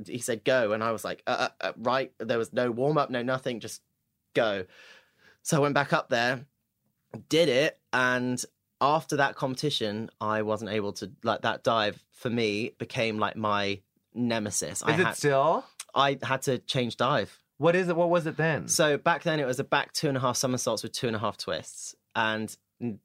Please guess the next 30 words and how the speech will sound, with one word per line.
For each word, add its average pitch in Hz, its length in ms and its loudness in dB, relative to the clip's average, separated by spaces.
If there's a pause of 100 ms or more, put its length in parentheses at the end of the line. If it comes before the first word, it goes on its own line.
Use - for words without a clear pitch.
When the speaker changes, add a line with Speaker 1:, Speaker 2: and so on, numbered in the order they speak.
(140)
Speaker 1:
since - 460 2
then, 117 280 2
I 131 120 0
tried 143 340 0
doing 143 180 2
it 131 100 0
for 139 80 -2
a 120 40 0
whole 123 220 -2
year 123 200 0
of 117 100 -4
competition, 127 560 -4
and 110 100 -2
it 101 80 -4
was 110 120 -4
just - 280 -6 (380)
so 139 300 4
stressful 139 640 0
and 143 80 2
so 131 320 2
terrifying. 127 680 0
Like, 113 200 0
I 113 160 -4 (320)
lost 117 240 -2
sleep. 139 480 0
I 107 240 2
was, 107 320 0 (340)
um, 104 380 0 (100)
I 127 60 0
couldn't 127 260 -2